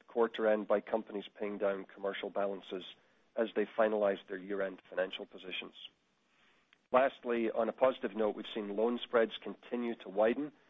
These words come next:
given some of the capital pressures from proposed rules on the banking industry.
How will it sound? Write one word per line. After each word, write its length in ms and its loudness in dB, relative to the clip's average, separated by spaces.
given 320 2
some 120 4
of 60 4
the 80 0
capital 420 2
pressures 480 0
from 240 -6
proposed 400 -4
rules 280 0
on 100 -4
the 60 -4
banking 400 -2
industry. 480 -4